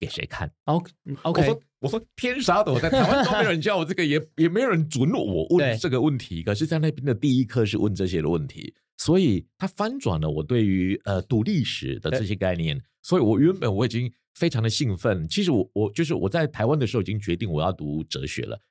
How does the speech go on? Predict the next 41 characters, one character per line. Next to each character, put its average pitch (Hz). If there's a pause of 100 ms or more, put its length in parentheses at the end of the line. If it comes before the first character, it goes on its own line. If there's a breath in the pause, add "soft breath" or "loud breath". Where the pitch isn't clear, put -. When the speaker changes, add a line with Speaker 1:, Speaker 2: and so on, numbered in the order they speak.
(120)
Speaker 1:
可 -
是 160
在 202
那， 180
那 202
一 151
个 117
当 113
下， 110
我 80
竟 160
然 80
还 78
想 71
读 73
历 113
史。 - (220)
可 -
是 160 (160 loud breath)
后 202
来 90
就 117
是， 104
呃， 90
老 90
师 139
就 131
是 123
跟 104
我 78 (240)
讨 78
论 104
了， 85 (260 loud breath)
因 151
为， 175
因 151
为 165
那 165
个 120
时 -
候 92